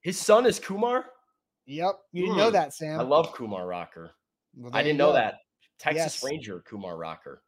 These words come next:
Speaker 2: Yes, former Vandy, uh, ace, uh, back a few years ago. Beast,
Speaker 1: Shoulda
Speaker 2: beast.
Speaker 1: never
Speaker 2: I
Speaker 1: gone to Vandy. Shoulda gotten drafted higher, but had such a strong commitment.
Speaker 2: Well, he had, like, an
Speaker 1: Rocky
Speaker 2: elbow thing, right? Like, there was some
Speaker 1: Well, he was,
Speaker 2: weird
Speaker 1: he was the top prep arm,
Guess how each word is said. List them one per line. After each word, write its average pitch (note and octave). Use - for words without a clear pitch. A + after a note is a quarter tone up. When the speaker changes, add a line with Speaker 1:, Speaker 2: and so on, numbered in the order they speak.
Speaker 2:
Yes, -
former E3+
Vandy, E3+
uh, C#3+
ace, -
uh, C3+
back C#3
a C#3+
few D#3
years C#3+
ago. C3
Beast, -
Speaker 1:
Shoulda B2
Speaker 2:
beast. G#3
Speaker 1:
never E3
Speaker 2:
I F3+
Speaker 1:
gone C3+
to A2
Vandy. E2+
Shoulda E3
gotten D3
drafted G#2
higher, E2
but F2+
had C#3
such -
a B2+
strong B2
commitment. A#2+
Speaker 2:
Well, A3
he C4
had, E4
like, D4+
an F3+
Speaker 1:
Rocky C#3+
Speaker 2:
elbow D#3+
thing, A2+
right? F3+
Like, F3+
there D4+
was D#4
some G#3+
Speaker 1:
Well, -
he -
was, G3
Speaker 2:
weird F3+
Speaker 1:
he F3
was E3
the D#3
top -
prep C#3
arm, F#2+